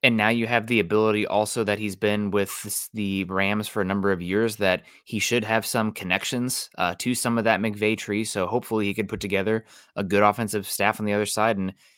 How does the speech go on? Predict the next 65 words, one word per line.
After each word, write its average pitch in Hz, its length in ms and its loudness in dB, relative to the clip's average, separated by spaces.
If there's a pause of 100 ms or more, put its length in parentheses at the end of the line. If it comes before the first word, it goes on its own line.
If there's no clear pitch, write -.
he's 170 200 4
just, 160 180 0
I've 147 160 6
been 120 160 4
really 113 220 4
impressed 104 320 -2
with 104 100 -6
the 104 60 -2
Rams 98 260 0
have 104 120 -4
done 101 160 2
defensively 98 520 -4
'cause 95 160 -6
Aaron 104 240 -2
Donald 101 380 0
is 95 100 -8
not 101 240 2 (380)
the 113 120 0
Aaron 113 180 2
Donald 120 340 6
he 120 100 -4
was 147 300 6
before. 127 220 -8
He's 120 80 -4
still 120 120 2
unbelievable. 95 560 2
Don't 101 140 0
get 101 100 0
me 104 60 -2
wrong, 101 320 0
but 98 120 -2
he's 101 200 -6
not 98 180 0 (280)
what 104 120 0
he 95 60 0
was, 92 220 0
you 98 60 -6
know, 95 120 -4
three, 104 240 -6
four 104 240 0
years 95 260 -4
ago. 101 280 0
And 92 120 -4
it's - 140 -8
a 92 40 -10
lot 117 280 6
of 87 180 0 (460)
day 104 200 4
three 120 260 -2
picks 139 320 0
out 90 180 0
there 92 140 0
on 90 120 -2
that 87 120 -2
Rams 95 240 -2
defense. 92 380 -8
And - 60 -4
they're 185 80 -2
playing 220 340 2
feisty 143 460 0
football. 98 360 -2
So 101 160 -2
Morris 127 400 2
has 123 120 -6
been 127 280 0